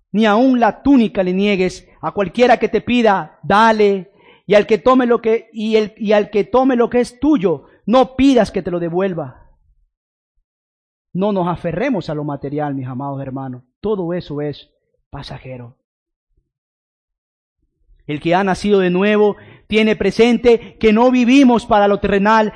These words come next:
sino como para lo espiritual. Pablo a los colosenses le dice, "Poner la mirada en las cosas de arriba, mas no en las de la tierra". Parafraseando sería, "Poner la mirada en lo eterno, mas no en lo terrenal".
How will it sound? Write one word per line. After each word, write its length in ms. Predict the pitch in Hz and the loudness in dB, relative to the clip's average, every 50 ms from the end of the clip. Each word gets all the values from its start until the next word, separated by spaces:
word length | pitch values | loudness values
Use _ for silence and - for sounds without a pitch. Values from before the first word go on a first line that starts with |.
| - - | -10 -16
sino 400 | - - 220 208 214 233 233 226 | -6 -2 0 2 4 4 2 2
como 260 | 226 220 208 208 208 202 | 0 0 0 0 0 0
para 180 | 196 190 185 | 0 0 2
lo 60 | 185 | 0
espiritual. 640 | 175 180 185 185 185 - - 196 190 185 175 160 - - - _ _ - | -2 -2 -4 -6 -6 -4 0 2 2 2 2 0 -6 -12 -20 _ _ 4
Pablo 240 | 240 240 240 240 | 4 6 6 6
a 40 | 240 | 4
los 100 | 233 220 | 2 2
colosenses 600 | - 220 196 196 185 - 214 226 220 - - 214 | 0 0 -2 -2 0 0 0 0 2 0 0 0
le 100 | 196 190 | 0 0
dice, 400 | 185 208 220 202 - 226 214 202 - - - | 0 0 -2 -2 0 -2 -2 -2 -4 -10 -6
"Poner 380 | - 196 214 202 214 247 269 269 | -2 0 0 2 4 4 4 4
la 120 | 262 262 | 2 0
mirada 360 | 254 240 220 208 226 233 226 226 | 0 0 2 2 4 4 4 2
en 60 | 220 | 0
las 140 | 214 196 - | -2 -4 -4
cosas 320 | - 214 202 - 208 180 | -4 -4 -4 -4 -4 -4
de 80 | 185 180 | -4 -4
arriba, 520 | 175 190 214 262 262 269 285 302 294 _ _ _ _ _ _ _ _ _ _ _ _ | -4 -4 -4 -4 -4 -4 -6 -8 -10 _ _ _ _ _ _ _ _ _ _ _ _
mas 260 | - 156 151 151 139 | -6 -6 -4 -4 -6
no 320 | 151 156 156 165 175 180 | -6 -4 -4 -2 -2 -4
en 80 | 185 185 | -4 -6
las 100 | 180 170 | -6 -6
de 40 | 175 | -6
la 140 | 170 165 - | -8 -8 -8
tierra". 480 | 131 131 131 127 123 123 123 123 123 _ _ _ _ _ _ _ _ _ _ _ _ _ _ _ _ _ _ _ _ _ _ | -10 -10 -10 -10 -10 -12 -14 -16 -20 _ _ _ _ _ _ _ _ _ _ _ _ _ _ _ _ _ _ _ _ _ _
Parafraseando 720 | - 147 147 143 - 165 147 - - 165 165 165 170 180 | -6 -6 -6 -6 -6 -8 -8 -4 -4 -2 -2 -2 -4 -6
sería, 600 | - - 175 165 165 170 170 175 175 175 185 - - _ _ _ | -6 -6 -4 -4 -2 -2 -2 -2 -4 -6 -8 -12 -18 _ _ _
"Poner 360 | 175 165 156 165 196 247 254 | -8 -6 -4 -4 -4 -4 -4
la 120 | 247 254 | -4 -4
mirada 760 | 247 233 220 196 220 226 226 226 226 220 220 220 220 214 - _ | -4 -4 -2 -2 0 0 0 0 0 0 -2 -2 -4 -8 -12 _
en 140 | - 180 185 | -6 -4 -4
lo 60 | 180 | -4
eterno, 580 | 180 175 180 190 220 247 254 247 247 247 247 247 - _ _ - | -4 -4 0 0 2 2 2 0 -2 -4 -6 -10 -14 _ _ -6
mas 200 | 165 160 160 156 | -4 -4 -4 -4
no 220 | 156 165 165 170 | -4 -4 -4 -2
en 80 | 165 160 | -2 -4
lo 120 | 156 151 | -6 -6
terrenal". 580 | 160 151 135 139 131 123 127 131 123 131 127 | -8 -10 -8 -8 -8 -10 -10 -12 -12 -14 -18